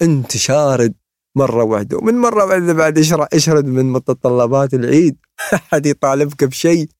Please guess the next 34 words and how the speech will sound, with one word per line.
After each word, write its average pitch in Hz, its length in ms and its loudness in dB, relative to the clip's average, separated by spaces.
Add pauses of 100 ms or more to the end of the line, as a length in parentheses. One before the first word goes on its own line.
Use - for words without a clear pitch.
(360)
قل 147 100 2
لهم: 151 140 2
"يا 143 40 4
جماعة 139 340 0
أنا 131 140 2
عندي 131 460 2
العشر 117 360 -2
الأواخر، 117 420 0
السموحة 123 500 -4
منكم". 135 440 0 (460)
إنزين، 143 320 2 (320)
<laughs> - 300 -12
اطلع 151 300 0
إلى 139 180 2
العمرة. 143 560 0 (360)
إنزين، 135 460 0
وقفل 160 420 0
تليفونك 156 540 2
بعد 143 260 2
هناك 143 340 0
مرة 156 280 0
واحدة. 156 300 0
قلت 156 180 -2
لهم، 160 180 0
قل 170 140 2
لهم: 170 120 2
"أنا 160 140 2
ترى 156 260 -2
مع 147 220 0
ربي 147 320 -2
سبحانه 127 520 -2
وتعالى 127 680 -2 (480)
في 196 180 2
سبحانيتي". 170 840 0